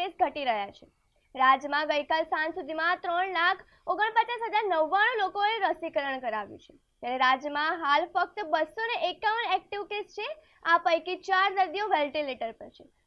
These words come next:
જો કે હાલ બસો ને સુડતાલીસ લોકો સ્ટેબલ છે. ત્યારે રાજ્યમાં કુલ બાવીસ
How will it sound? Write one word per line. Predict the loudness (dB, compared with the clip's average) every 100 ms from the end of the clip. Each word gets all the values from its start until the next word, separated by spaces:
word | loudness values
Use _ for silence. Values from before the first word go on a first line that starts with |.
| -4
જો | -2
કે | 0
હાલ | 4 4 4
બસો | -2 -2 -2
ને | -2
સુડતાલીસ | -2 -6 2 2 2 0
લોકો | -4 -4 -8
સ્ટેબલ | -4 -2 -2 -4 -8
છે. | -20
ત્યારે | _ _ _ _ _ _ -10 2
રાજ્યમાં | 4 4 0 -2 -2 -4
કુલ | 0
બાવીસ | 4 4 2